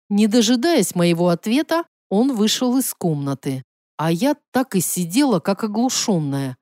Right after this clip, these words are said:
Такое впечатление, будто мы с Эрданом каждый говорили о чем-то своем. Но вот что он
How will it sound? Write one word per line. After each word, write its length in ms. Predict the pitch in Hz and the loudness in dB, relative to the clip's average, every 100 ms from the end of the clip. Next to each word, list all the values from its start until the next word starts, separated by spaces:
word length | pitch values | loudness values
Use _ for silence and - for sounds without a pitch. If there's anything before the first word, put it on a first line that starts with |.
| _ _ _ - | _ _ _ -2
Такое 460 | 170 - 254 254 180 | -2 2 4 4 2
впечатление, 920 | - 160 - 185 - 277 302 214 156 | -2 -6 -4 -4 0 2 4 2 0
будто 400 | 147 180 - 208 | -2 -6 -2 2
мы 160 | 226 | 2
с 140 | - 185 | 2 0
Эрданом 640 | 175 190 294 311 160 135 _ _ | 0 0 0 0 -2 -4 _ _
каждый 480 | - 190 214 220 285 | 0 2 2 2 2
говорили 560 | 196 160 151 156 202 | 2 2 2 2 2
о 140 | 247 165 | 2 0
чем-то 400 | - 156 147 196 | -2 -4 -2 -4
своем. 680 | - 247 302 311 233 139 120 _ _ _ _ | -2 0 0 0 -2 -2 -8 _ _ _ _
Но 160 | 147 147 | -6 -4
вот 220 | 165 - | -2 -2
что 280 | - - 277 | -4 0 2
он 160 | 294 | 4